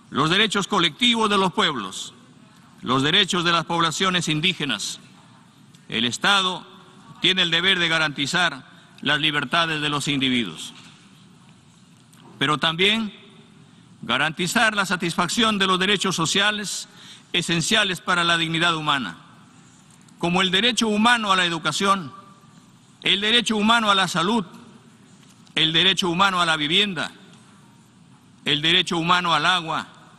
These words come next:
a la alimentación, a un salario digno y, gracias a esta Asamblea General, el derecho humano a un medio ambiente limpio, sano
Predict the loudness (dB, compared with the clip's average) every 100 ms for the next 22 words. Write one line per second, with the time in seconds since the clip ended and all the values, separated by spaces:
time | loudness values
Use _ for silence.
0 | -20 -20 -20 -20 -20 -20 -20 -20 -20 -20
1 | -20 -20 -10 -2 0 2 0 -2 -2 -2
2 | 0 0 0 -4 -12 -20 -20 -20 -20 -20
3 | -20 -20 -20 -20 -20 -4 -2 0 2 2
4 | 2 2 0 0 0 0 -4 -8 -20 -20
5 | -20 -20 -20 -20 -6 -2 0 0 0 -4
6 | -2 -2 0 -2 -2 0 0 0 -2 -2
7 | 0 0 -2 -8 -20 -20 -20 -20 -8 -2
8 | -2 0 0 0 0 2 0 -2 -8 -14
9 | -20 -20 -20 -8 -2 0 0 0 2 2
10 | 2 0 0 -2 0 0 0 -4 -6 -8
11 | -18 -20 -20 -10 -2 0 0 -4 -12